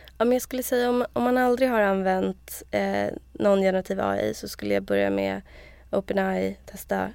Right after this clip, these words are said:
chat G P T. Nu, nu vet inte jag när det här avsnittet publiceras, men det kan också vara så att de då har lanserat dali tre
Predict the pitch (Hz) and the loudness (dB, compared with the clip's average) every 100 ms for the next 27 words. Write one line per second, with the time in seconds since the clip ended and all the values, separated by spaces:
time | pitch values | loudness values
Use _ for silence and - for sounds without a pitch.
0 | - - 196 - 196 196 202 202 214 - | -10 -8 -6 -6 -8 -6 -2 -2 -4 -10
1 | - - - - - - 208 202 202 202 | -20 -20 -20 -20 -10 -2 0 2 0 -2
2 | 202 220 214 226 208 202 202 196 - - | -4 -2 -2 -2 -2 0 0 -2 -6 -14
3 | - - - 202 202 220 214 202 226 - | -12 -8 -4 0 2 4 2 2 -6 -6
4 | - 202 196 202 208 208 196 208 202 - | -10 -8 -4 -4 -2 -4 -4 -4 -4 -4
5 | 196 196 - - - 98 196 185 131 92 | -8 -6 -4 -4 -2 -2 0 0 -2 -2
6 | 98 98 - 196 196 190 196 - - - | -2 -2 -4 -4 -2 -2 -4 -8 -4 -2
7 | - | -4